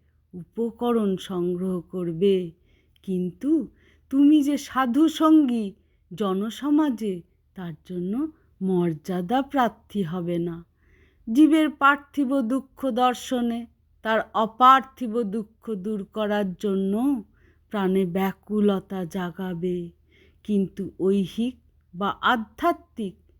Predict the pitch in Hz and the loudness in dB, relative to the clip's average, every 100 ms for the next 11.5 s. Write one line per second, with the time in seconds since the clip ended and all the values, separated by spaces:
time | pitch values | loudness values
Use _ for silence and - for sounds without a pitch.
0 | _ _ 170 139 185 160 180 180 175 202 | _ _ -18 -6 -4 -4 -6 -4 2 2
1 | 226 240 196 190 175 180 170 - 196 175 | 2 0 0 -2 -2 -2 -6 -12 -10 -6
2 | 175 - 185 180 185 170 _ _ _ - | -8 -8 -8 -8 -8 -12 _ _ _ -16
3 | - 254 302 302 320 311 262 - - 233 | 2 6 6 6 2 0 -6 -6 -12 -8
4 | 247 233 _ 277 262 220 233 208 180 190 | -8 -8 _ -4 -2 0 2 2 0 -4
5 | 190 165 190 185 185 175 175 _ _ _ | -6 -6 -6 -4 -4 -8 -12 _ _ _
6 | _ 165 185 175 185 180 247 247 208 - | _ -6 -4 -2 -2 -2 0 0 -4 -14
7 | _ _ - - 269 269 - 277 262 208 | _ _ -14 -4 -4 -4 -2 0 2 -2
8 | 202 254 254 247 254 247 233 - - - | -2 0 2 2 2 -2 -6 -14 -20 -6
9 | 240 269 269 - 233 262 294 294 - 262 | 4 4 2 0 2 4 2 -2 -6 -4
10 | 240 240 240 - - 220 208 190 _ _ | -2 0 0 -2 -10 -8 -8 -10 _ _
11 | _ - - 214 | _ -20 -14 -6